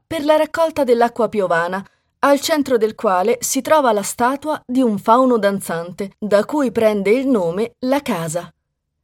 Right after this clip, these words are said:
Per la sua delicatezza e le sue caratteristiche, questa statua di piccole dimensioni è stata descritta come la migliore scultura in bronzo ritrovata a Pompei.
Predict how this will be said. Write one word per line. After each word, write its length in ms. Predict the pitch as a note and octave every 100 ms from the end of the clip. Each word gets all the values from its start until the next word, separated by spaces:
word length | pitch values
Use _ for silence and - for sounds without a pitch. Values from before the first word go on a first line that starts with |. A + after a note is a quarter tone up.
| _
Per 180 | - F4+
la 100 | F4
sua 220 | E4+ F4+
delicatezza 840 | C4 A#3+ G#3 F#3+ A3 A3 - - D#3+ - _ -
e 120 | D4+
le 120 | C#4
sue 220 | - E4
caratteristiche, 1080 | D#4 B3 A#3 - A3+ B3+ - - C4 D#4 _
questa 320 | B3+ B3 A3
statua 480 | G3 - C4 B3+ G3+
di 140 | F#3+
piccole 380 | E3+ B3+ A#3+ G3+
dimensioni 760 | F3 F3+ E3+ - A#3+ B3+ C#4+ - -
è 120 | E4+
stata 340 | - E4 B3+
descritta 720 | G3 F3 - A#3 A#3+ - C#4 -
come 300 | B3+ A#3 G#3
la 120 | G3
migliore 520 | G3 F#3 F#3 A#3+ A3
scultura 520 | - G#3 F#3+ C4 A#3+
in 200 | G3+ A#3+
bronzo 560 | A#3+ G3+ E3+ E3 G3+ -
ritrovata 680 | A#3+ A#3+ C4 C#4 E3+ E3 G3
a 60 |
Pompei. 640 | - A3 G#3 F3+ D3 C#3+